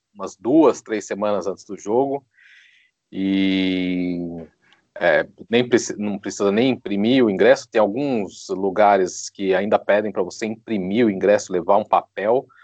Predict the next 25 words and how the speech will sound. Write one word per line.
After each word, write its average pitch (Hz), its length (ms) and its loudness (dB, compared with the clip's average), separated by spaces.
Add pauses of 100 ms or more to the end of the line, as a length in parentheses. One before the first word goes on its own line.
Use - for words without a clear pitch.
(300)
No 113 360 2
do 104 100 -4
Paris 107 240 0
Saint-Germain 104 400 -4
você - 60 -14
já 95 120 0
pode 107 280 2
entrar 101 420 2 (400)
mostrando 101 400 -6
só 113 160 2
o 113 60 2
ingresso 104 360 2
pelo 101 200 -6
celular 95 440 0
mesmo. 127 480 -2 (460)
É, 87 260 -2
pra 92 200 0
mim 107 120 -4
foi 107 160 0
super 113 300 -2
tranquilo, 110 1040 0 (160)
é, 95 200 4
tinha 101 540 2
lugar 95 420 2
disponível 98 760 0